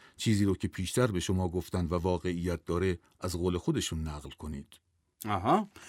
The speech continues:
Speaker 2: در صحبتات به چیز دیگه‌ای هم اشاره کردی که با صحبت‌های فعلیمون مرتبط می‌شه. به اعتبار اشاره کردی و حالا بگو کسی که سه ماه یا شیش ماه کسب و کارش رو راه انداخته، همین حالا هفتهٔ دیگه چه کاری می‌تونه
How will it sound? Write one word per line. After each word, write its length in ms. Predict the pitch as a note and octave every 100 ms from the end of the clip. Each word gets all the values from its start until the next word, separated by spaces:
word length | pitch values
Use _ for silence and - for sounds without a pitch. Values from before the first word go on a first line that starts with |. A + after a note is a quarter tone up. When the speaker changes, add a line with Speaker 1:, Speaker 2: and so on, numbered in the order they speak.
| - - - -
Speaker 2:
در 140 | A3
صحبتات 760 | A#3+ - G#3 F#3+ F#3+ - G3+ A3
به 100 | E3+
چیز 220 | - D#3
دیگه‌ای 320 | F3+ D3 C3
هم 200 | C3+ C3+
اشاره 360 | B2 G#2+ G2+ G#2+
کردی 340 | B2 A2 G2+
که 180 | G2+ G#2
با 120 | G2+
صحبت‌های 520 | A2+ C#3 C3 C3 C#3+ D3
فعلیمون 480 | D3+ G#2+ G2+ A#2
مرتبط 600 | A#2 A2 F#2 G2+ G2+ A2 F#2+
می‌شه. 320 | F2+ E2+ E2 - - -
به 220 | C#3+ B2 -
اعتبار 600 | B2 G#2+ - G#2 G#2+ B2
اشاره 380 | A2+ - G2+ F#2+
کردی 540 | F#2+ F#2+ F#2 F#2+ F2+ F2+
و 320 | G#2+ G#2 G2+
حالا 220 | G2+ G#3+
بگو 320 | C4+ C4+ A#3 A#3 - -
کسی 280 | - C#4 A#3+
که 120 | F#3
سه 260 | F#3+ - D3+
ماه 400 | F3 D#3+ D3 B2
یا 220 | C3+ C#3
شیش 380 | C3 - C3 -
ماه 180 | C#3 C3
کسب 280 | A2 G2+
و 40 | G#2+
کارش 240 | G#2 G2
رو 120 | -
راه 160 | G2+ G2
انداخته، 580 | G2+ G2 G2 - F3+ G3 - -
همین 360 | - C4 A3+ F3+
حالا 540 | G#2+ G#2 A2 C3 C3+
هفتهٔ 380 | A2+ A#2+ - D#3
دیگه 200 | C3 D3
چه 180 | D#3 F3+
کاری 200 | D#3+ C3
می‌تونه 460 | A2+ - G#2 G2+